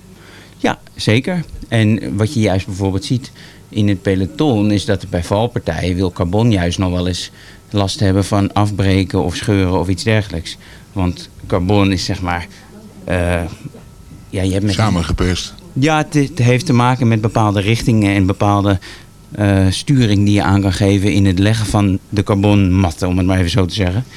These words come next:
Speaker 1: Eh, waardoor het, eh, op bepaalde punten heel sterk is en op bepaalde mu-, punten juist wat meer comfort kan geven. Maar met, eh, met bijvoorbeeld als risico en on-, onhandigheid... dat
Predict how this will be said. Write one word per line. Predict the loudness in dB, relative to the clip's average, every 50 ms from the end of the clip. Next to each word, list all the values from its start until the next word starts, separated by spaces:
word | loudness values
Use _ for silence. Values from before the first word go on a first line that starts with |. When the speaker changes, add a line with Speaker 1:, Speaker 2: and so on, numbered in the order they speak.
| -18 -18 -18 -18 -18 -18 -16 -6
Speaker 1:
Eh, | -2 0 2 2
waardoor | 2 2 2 2 2 2 2 2
het, | 0 -2 -6 -14 -18 -20 -20 -20 -12
eh, | -4 -2 0 2 2 2 0 -2 -6 -12 -8
op | -6 -4 -2 -2
bepaalde | 0 0 0 0 0 0 -2 -2
punten | 0 0 0 0 0 0
heel | 0 0 0
sterk | 0 0 0 2 0 0 0
is | -2 0 0
en | 0 0 0
op | 0 0
bepaalde | -2 0 0 2
mu-, | 2 2 2 0 0 -4 -8 -10 -10 -10 -12 -14 -16 -6
punten | -2 0 0 0 0 0
juist | 0 0 0 -2
wat | -2 -4 -2
meer | -2 -2 -2
comfort | -2 -2 -2 0 0 0 0 0
kan | 0 -2
geven. | 0 2 2 2 2 0 -2 -4 -6 -8 -16 -20 -18 -18 -20 -20 -16 -6
Maar | 0 2 2
met, | 4 2 2 0
eh, | 0 0 2 0 0 0
met | 0 2 2 2 0 -2 -4
bijvoorbeeld | -4 -2 2 2 2 2 2 2 0
als | 0 0 2
risico | 2 2 2 2 0 -2 -2 -2 0 0 0 0 0
en | 0 0 0 0 -2 -2 -2
on-, | -2 -2 -2 -4
onhandigheid... | -4 0 2 4 4 4 4 2 2 2 0 0 -2 -2 -2 -4 -4 -4 -4
dat | -4 -4 -4 -6